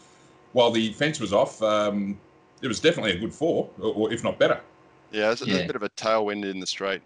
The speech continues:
Speaker 2: for
Speaker 1: True.
Speaker 2: him.
Speaker 1: Yeah, there was. Yeah, it did have the
Speaker 2: It's
Speaker 1: stuff.
Speaker 2: beau-
Speaker 1: Well, it's definitely a good four though.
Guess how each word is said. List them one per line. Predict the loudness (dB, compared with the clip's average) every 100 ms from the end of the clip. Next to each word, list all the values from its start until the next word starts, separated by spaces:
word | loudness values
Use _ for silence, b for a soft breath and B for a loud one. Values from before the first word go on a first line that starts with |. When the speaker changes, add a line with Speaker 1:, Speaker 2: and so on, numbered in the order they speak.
| _
Speaker 2:
for | -12 0
Speaker 1:
True. | 4 4
Speaker 2:
him. | 4
Speaker 1:
Yeah, | 4
there | 4
was. | 2 -2 -6
Yeah, | -2 -2
it | -4 -2
did | 0
have | 2
the |
Speaker 2:
It's | 2
Speaker 1:
stuff. | 2
Speaker 2:
beau- | 2 2 2
Speaker 1:
Well, | 2
it's | 2
definitely | 2 2 -2
a |
good | -4
four | -4 -2 -2
though. | -4